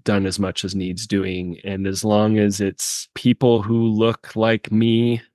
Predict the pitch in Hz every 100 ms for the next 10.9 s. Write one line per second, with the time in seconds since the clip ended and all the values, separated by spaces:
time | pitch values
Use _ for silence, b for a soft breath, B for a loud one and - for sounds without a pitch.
0 | _ _ - 98 101 98 - 107 101 113
1 | 107 - 98 98 107 101 110 107 101 104
2 | 110 110 101 113 123 117 117 120 113 95
3 | 101 107 104 98 110 - 120 104 98 92
4 | 87 117 113 117 117 101 104 104 104 101
5 | 101 _ b b b _ - 110 104 123
6 | 139 156 147 - 151 143 135 127 120 117
7 | 113 110 104 107 104 104 101 98 92 _
8 | - 98 110 110 113 107 107 110 - -
9 | 104 120 110 113 107 101 101 107 107 107
10 | 104 101 98 92 95 - 98 92 -